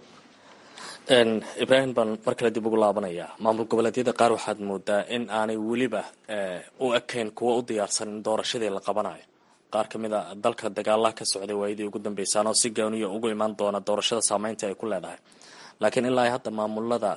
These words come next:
qaar maxay ugu muuqan layihiin kuwa doorasho isku diyaarinaya si,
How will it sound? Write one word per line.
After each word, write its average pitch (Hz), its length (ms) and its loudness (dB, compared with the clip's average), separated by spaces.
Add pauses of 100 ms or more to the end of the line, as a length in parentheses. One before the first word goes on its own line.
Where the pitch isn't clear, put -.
(120)
qaar 110 220 2 (160)
maxay 101 280 -2
ugu 123 220 -2
muuqan 117 340 0
layihiin 98 380 -2
kuwa 113 180 0
doorasho 107 320 0
isku - 220 -2
diyaarinaya 98 760 -2
si, - 240 -2